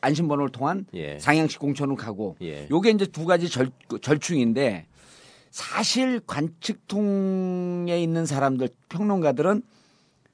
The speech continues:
Speaker 1: 박근혜 대통령이 밀어붙이는 것도 역풍을 맞이할 것이기 때문에 일정 정도 범위 내에서 절충할 수 있겠다,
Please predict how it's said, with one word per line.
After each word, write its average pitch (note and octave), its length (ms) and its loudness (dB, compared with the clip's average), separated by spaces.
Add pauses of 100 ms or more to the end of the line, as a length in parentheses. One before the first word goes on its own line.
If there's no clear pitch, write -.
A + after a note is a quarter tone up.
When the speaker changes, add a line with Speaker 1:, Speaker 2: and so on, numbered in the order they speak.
(560)
Speaker 1:
박근혜 E3+ 380 -2
대통령이 C#3+ 400 -2
밀어붙이는 A#2 500 -2
것도 B2+ 280 -6
역풍을 A2 440 -8
맞이할 A2 300 -6
것이기 D3 360 -6
때문에 G#2+ 640 0
일정 F#3 480 -2
정도 E3+ 260 -2
범위 A#2 260 0
내에서 A#2 220 0
절충할 A2+ 440 -4
수 - 140 -6
있겠다, G2 680 -8